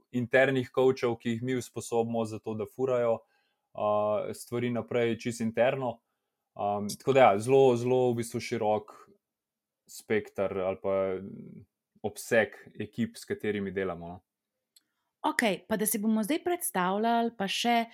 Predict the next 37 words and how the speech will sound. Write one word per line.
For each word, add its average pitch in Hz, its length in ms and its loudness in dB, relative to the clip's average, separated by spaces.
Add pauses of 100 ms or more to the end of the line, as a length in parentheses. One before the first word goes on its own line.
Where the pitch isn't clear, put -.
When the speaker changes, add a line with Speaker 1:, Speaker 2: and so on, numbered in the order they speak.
(400)
Speaker 2:
vaše 208 380 4
storitve 185 760 0
Speaker 1:
Mhm. 135 160 -2
Speaker 2:
oziroma 208 600 0
na 196 120 0
kakšnih 233 540 0
področjih 190 760 0
vi 196 180 -2
pomagate 170 760 -2
podjetjem, 151 600 -8
če 170 120 -10
bi 165 100 -6
nam 170 160 -4
lahko 175 360 -4
predstavil 165 760 -4
ta 160 160 -4
portfelj. 151 460 -12 (1120)
Speaker 1:
Uh, 117 220 6
zdaj 165 160 6
tako, 190 160 10
jaz 165 120 8
bi 208 80 8
mogoče 180 360 6
tukaj 185 240 2
samo 165 180 2
začel, 160 260 6
kako 156 300 2
smo 156 260 2
mi, 147 280 -2
m-, 135 420 -4
malo 151 280 6
te 156 140 4
zgodovine, 135 600 0
kako 135 300 0
smo 131 320 -2
Speaker 2:
Daj, 120 160 2
daj. 247 160 0